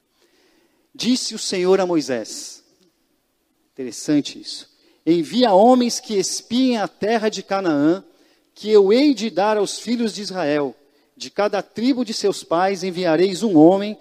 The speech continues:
sendo cada qual príncipe entre eles." Agora pula lá pro verso dezessete. A gente vai ler do dezessete ao vinte. Envi-, enviou-os, pois, Moisés a espiar a terra de Canaã. E disse-lhes,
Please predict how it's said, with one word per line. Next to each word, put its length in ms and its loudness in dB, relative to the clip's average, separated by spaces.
sendo 420 -4
cada 420 -6
qual 380 0
príncipe 600 -4
entre 280 -8
eles." 500 -14
Agora 200 -6
pula 280 -6
lá 140 -4
pro 140 -12
verso 240 -6
dezessete. 680 -6
A 60 -16
gente 120 -14
vai 80 -4
ler 80 0
do 100 -4
dezessete 520 -6
ao 60 -2
vinte. 420 -10
Envi-, 580 -2
enviou-os, 560 6
pois, 380 4
Moisés 640 0
a 80 -2
espiar 480 0
a 60 0
terra 380 -2
de 120 -10
Canaã. 560 4
E 100 -6
disse-lhes, 800 -4